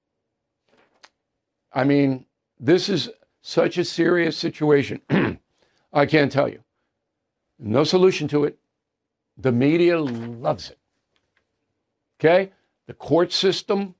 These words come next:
yeah, we'll see you in three years. Yeah, you better bring a million dollars if you want to hire a lawyer to defend yourself. Better have a million to do that,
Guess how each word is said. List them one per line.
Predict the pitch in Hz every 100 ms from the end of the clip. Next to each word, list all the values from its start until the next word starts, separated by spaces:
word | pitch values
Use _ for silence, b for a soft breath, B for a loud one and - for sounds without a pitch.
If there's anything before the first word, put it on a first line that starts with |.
| _ _ -
yeah, | 294
we'll | 233
see | - 220
you | 180
in | 156
three | 190 175
years. | 156 - - - - _ _ _ _ _ _ _ _ _ _
Yeah, | 214 233 226 214
you | 185
better | 165 202
bring | 190 196
a |
million | 175 185 175 160
dollars | 180 175 151 127
if | 123
you | 139
want | 139 139
to | 127
hire | 143 139
a | 131
lawyer | 139 151 135
to | 120
defend | 113 156 156
yourself. | 127 - 117 123 _ _ _
Better | -
have | 175 175
a |
million | 151 175 202 156
to | 143
do | 135 202
that, | 147 156